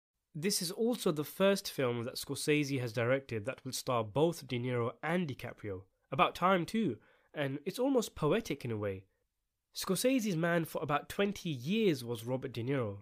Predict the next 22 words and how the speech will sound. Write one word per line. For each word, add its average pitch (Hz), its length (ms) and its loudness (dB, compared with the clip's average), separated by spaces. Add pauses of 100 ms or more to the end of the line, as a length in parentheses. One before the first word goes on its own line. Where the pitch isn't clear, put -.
They 156 160 2
made 190 200 2
some 131 320 0
masterful 170 520 -2
films 131 360 -4
together. 104 400 -4 (340)
Then 175 200 2
he 175 100 2
replaced 202 480 -2
him 127 160 -2
with 120 240 -2
DiCaprio 123 520 -4
for 117 140 -6
about 110 280 -4 (100)
fifteen 131 420 -4
years, 131 400 -2 (160)
never 175 340 4
working 165 460 2
with 117 180 -6
De 127 120 -2
Niro 123 260 -2
again 127 460 0